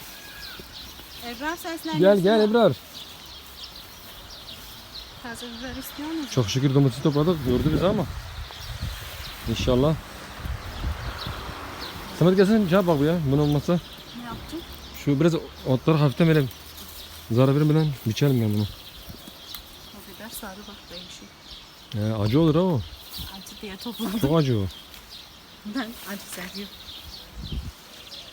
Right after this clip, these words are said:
Speaker 2: Salatalık topladın değil mi dedin?
Speaker 1: Topladım hepsini aldım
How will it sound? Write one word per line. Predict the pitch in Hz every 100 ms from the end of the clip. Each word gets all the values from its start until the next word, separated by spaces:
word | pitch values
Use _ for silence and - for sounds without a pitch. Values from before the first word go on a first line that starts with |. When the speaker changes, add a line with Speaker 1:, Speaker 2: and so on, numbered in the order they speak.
| - - - - - - -
Speaker 2:
Salatalık | 131 139 175 170 -
topladın | 131 131 190
değil | 190
mi | 214 147
dedin? | 113
Speaker 1:
Topladım | 110 214 208
hepsini | 202 - 170 180
aldım | 180